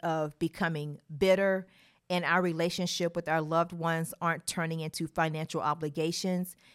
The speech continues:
They're remaining loving relationships. So it's really about having healthy versus toxic dialogue, you know,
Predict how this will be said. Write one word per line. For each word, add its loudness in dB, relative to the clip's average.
They're 4
remaining 0
loving 2
relationships. -4
So 8
it's 4
really 8
about 6
having 2
healthy 4
versus 2
toxic 4
dialogue, 6
you 0
know, 4